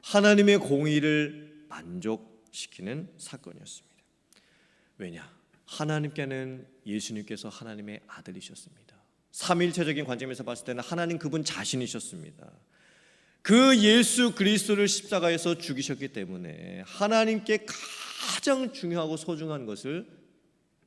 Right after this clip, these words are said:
십자가에서 예수님께서 죽으심으로 공의를 만족시켜드렸기 때문에 모든 사람들의 죄가 사함받을 수 있게 되는 거예요. 오늘 로마서 삼 장 말씀은요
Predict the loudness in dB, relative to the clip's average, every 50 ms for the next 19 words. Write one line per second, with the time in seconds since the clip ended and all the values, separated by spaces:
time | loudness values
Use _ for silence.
0 | _ _ _ _ _ _ -18 -18 -14 -8 -6 -6 -4 -4 -4 -4 -6 -8 -10 -10
1 | -10 -10 -10 -10 -10 -10 -12 -12 -12 -14 -14 -14 -12 -10 -10 -10 -12 -14 -20 _
2 | _ _ -12 -10 -10 -8 -8 -8 -8 -8 -10 -10 -10 -8 -8 -8 -8 -10 -12 -16
3 | -20 _ _ _ -6 -4 -4 -2 -2 -2 -4 -4 -8 -8 -10 -12 -12 -12 -12 -14
4 | -12 -12 -12 -12 -14 -16 -18 -20 -20 -20 -18 -18 -16 -16 -14 -14 -16 -18 -20 _
5 | _ _ _ _ -8 -6 -2 -2 0 0 0 -2 -4 -6 -8 -10 -12 -12 -10 -10
6 | -10 -12 -12 -16 -14 -12 -10 -10 -12 -12 -16 -20 _ -20 -14 -12 -10 -10 -8 -8
7 | -10 -10 -10 -14 -16 -18 -18 -18 -14 -12 -12 -12 -12 -14 -18 -20 -20 _ _ _
8 | _ _ _ _ _ _ _ _ _ _ _ _ _ _ _ _ _ -20 _ _
9 | _ _ _ _ _ _ _ -10 -10 -8 -8 -8 -8 -8 -8 -10 -10 -12 -12 -10
10 | -8 -8 -8 -10 -10 -12 -14 -14 -16 -16 -16 -16 -16 -16 -16 -16 -16 -18